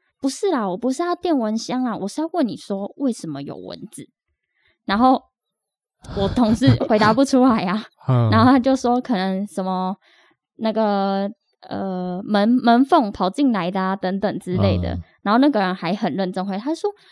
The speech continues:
Speaker 1: ：“没有啊，这门缝下面就是地板有地毯，它应该蛮密合的，应该也跑不进来啊。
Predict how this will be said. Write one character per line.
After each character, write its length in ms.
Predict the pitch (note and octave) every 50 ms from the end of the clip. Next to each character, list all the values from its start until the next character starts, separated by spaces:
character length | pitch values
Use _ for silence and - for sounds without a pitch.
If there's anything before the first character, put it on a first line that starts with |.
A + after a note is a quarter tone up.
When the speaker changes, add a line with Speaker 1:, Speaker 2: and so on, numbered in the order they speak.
| _ _
Speaker 1:
：“没 200 | - C4 D#4+ F4+
有 100 | F#4+ F#4+ E4
啊， 160 | D4+ D#4 E4
这 220 | E4 - G4 G4 E4
门 180 | C4+ C4 C#4
缝 380 | C#4+ - F4+ D#4+ C#4 A#3+ A#3+ B3+ _ _ _ _ _ _ _ _ _ _ _ _
下 240 | - - - E4 D#4
面 320 | D#4+ E4+ D#4+ C#4 - - _ -
就 80 | - E4+
是 60 | E4
地 160 | - - D#4+
板 160 | - A3 A3+ C4
有 120 | C4+ A#3
地 240 | A3 - D4+ C4+ A3
毯， 240 | - - - E3+ - - A3
它 180 | _ - D#4+ E4
应 80 | E4
该 160 | E4 E4 E4+
蛮 160 | E4 C4 G#3+ G#3+
密 260 | C4 D#4+ E4+ B3 A3
合 200 | - F#3+ F3+ F3+
的， 100 | F#3+ G#3
应 80 | -
该 120 | D4+ F4+ D#4+
也 60 | A#3
跑 160 | - - C#3
不 120 | - G#3 G3
进 220 | - - B3 A3+
来 80 | - -
啊。 180 | - - -